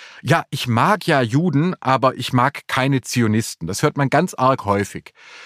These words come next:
Und der Punkt dabei ist, dass das natürlich ein-, einfach nur eine Umdrehung von, äh, Antisemitismus ist, dass man nämlich sagt, ähm,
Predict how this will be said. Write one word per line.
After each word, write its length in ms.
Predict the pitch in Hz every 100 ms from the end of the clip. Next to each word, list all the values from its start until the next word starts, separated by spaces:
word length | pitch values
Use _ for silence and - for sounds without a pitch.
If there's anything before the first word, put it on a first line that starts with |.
| - - - -
Und 280 | 151 151 -
der 220 | 135 123
Punkt 280 | - 208 202
dabei 300 | 127 117 120
ist, 300 | 151 147 123
dass 100 | 120
das 220 | 117 113
natürlich 560 | 127 113 135 135 135 - _
ein-, 220 | - 113 135
einfach 340 | 123 135 139 -
nur 160 | 131
eine 180 | 120 120
Umdrehung 680 | 139 117 98 139 147 113 92
von, 360 | - 101 95
äh, 240 | - 104 98
Antisemitismus 880 | 123 117 101 104 98 107 - 107 -
ist, 220 | 147 -
dass 160 | 113
man 100 | 123
nämlich 260 | 110 107 98
sagt, 360 | 113 127 - - - - -
ähm, 300 | 110 110